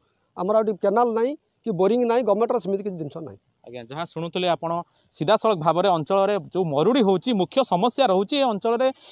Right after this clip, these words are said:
Speaker 2: ସରକାରଙ୍କ ପକ୍ଷରୁ କିଛି ଜଳସେଚନର ବ୍ୟବସ୍ଥା କରାଯାଇନି। ଯାହା ହିଁ ମୁଖ୍ୟ ସମସ୍ୟା ବର୍ତ୍ତମାନ, ଅ, ମୁଣ୍ଡ ଟେକିକି ଛିଡ଼ା ହେଇଛି ଯେ, ଅ, ଚାଷୀଟିଏ ଚାଷ କରିପାରୁନି, ବିଲ ଫାଟିକି ଆଁ କଲାଣି। ଆଜ୍ଞା, ଦେଖିବେ କେମିତି ରହିଛି ପରିସ୍ଥିତି। ଆପଣ ବର୍ତ୍ତମାନ,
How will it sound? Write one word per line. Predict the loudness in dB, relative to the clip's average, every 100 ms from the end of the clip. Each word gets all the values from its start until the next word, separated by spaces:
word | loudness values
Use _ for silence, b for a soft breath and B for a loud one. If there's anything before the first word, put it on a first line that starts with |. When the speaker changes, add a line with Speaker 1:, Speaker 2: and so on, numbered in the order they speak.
| B
Speaker 2:
ସରକାରଙ୍କ | 0 2 4 4 4
ପକ୍ଷରୁ | 2 2 2 2
କିଛି | -2
ଜଳସେଚନର | 2 2 4 2 0 0
ବ୍ୟବସ୍ଥା | 2 4 4 4
କରାଯାଇନି। | 4 6 6 4 2
ଯାହା | 4 4 6
ହିଁ | 4
ମୁଖ୍ୟ | 2 0 0
ସମସ୍ୟା | 0 2 2 2 0 0 B B
ବର୍ତ୍ତମାନ, | 0 2 4 2
ଅ, | 0 2 2
ମୁଣ୍ଡ | 4 2 4
ଟେକିକି | 2 -2 -4
ଛିଡ଼ା | 0 4 4
ହେଇଛି | 4 0
ଯେ, | 2 2 2 B B
ଅ, |
ଚାଷୀଟିଏ | 2 2 2 0 0
ଚାଷ | 0 0 0
କରିପାରୁନି, | 0 2 2 0 0 -2 -4
ବିଲ | -2 -2
ଫାଟିକି | -2 -2 -4 0
ଆଁ | 0 0
କଲାଣି। | -2 0
ଆଜ୍ଞା, | 0 0
ଦେଖିବେ | 0 -2 0 -2
କେମିତି | 0 -2 -2
ରହିଛି | -2 -2 -4
ପରିସ୍ଥିତି। | -4 -4 -4 -4 -2
ଆପଣ | -2 -4
ବର୍ତ୍ତମାନ, | -4 -6 -4 -4